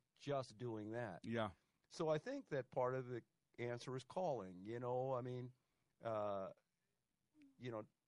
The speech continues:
Speaker 1: Pastor, you're called to be a bridge builder. You're called to speak about culture and race.
Speaker 2: Mm-hmm.
Speaker 1: And, you know, I feel like that's part of my calling.
Speaker 2: Mm-hmm.
Speaker 1: I feel like, uh, one of the areas that I've been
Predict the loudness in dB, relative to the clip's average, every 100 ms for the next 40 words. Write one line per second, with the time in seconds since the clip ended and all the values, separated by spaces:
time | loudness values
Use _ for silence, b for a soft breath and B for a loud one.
0 | _ _ _ -4 -2 -2 -2 -6 -2 -2
1 | -4 -2 0 2 2 0 -2 -4 -4 -4
2 | -4 -2 -4 -4 -6 -6 -8 -8 -4 -4
3 | -6 -12 -4 -2 0 -2 -6 -10 -10 -10
4 | -8 -4 -4 -4 -4 -4 -4 -8 -6 -4
5 | -2 -2 -6 -14 -14 -14 -10 -8 -4 -4
6 | -2 0 0 0 -2 0 0 0 -6 -4
7 | -4 -2 -2 -2 -2 -2 -2 -2 -6 -6
8 | -4 -4 -4 -6 -4 -2 0 0 -2 _
9 | _ -6 -2 0 0 0 -2 -2 -4 -2
10 | -2 0 2 0 -2 -4 -2 0 -2 _
11 | -8 -8